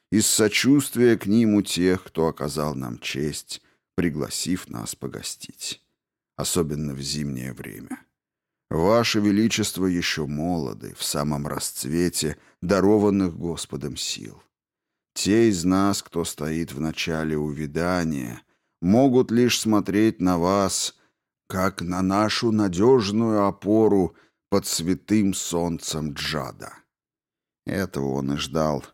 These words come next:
Такого не усмиришь, как удавалось ему много лет усмирять здешних священников в желтых одеждах. Людей непостоянных, честолюбивых,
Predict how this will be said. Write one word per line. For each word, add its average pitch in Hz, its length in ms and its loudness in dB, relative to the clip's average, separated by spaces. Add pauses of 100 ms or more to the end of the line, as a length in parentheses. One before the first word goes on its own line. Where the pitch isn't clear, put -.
(600)
Такого 143 420 2
не 139 120 8
усмиришь, 127 800 6
как 98 220 -2
удавалось 90 580 2
ему 87 260 2
много 92 440 4
лет 92 360 2
усмирять 87 600 0
здешних 82 580 -2
священников 82 880 -2
в 78 80 -8
желтых 76 520 -6
одеждах. 76 680 -8 (680)
Людей 82 380 0
непостоянных, 101 1200 0
честолюбивых, 92 1080 -2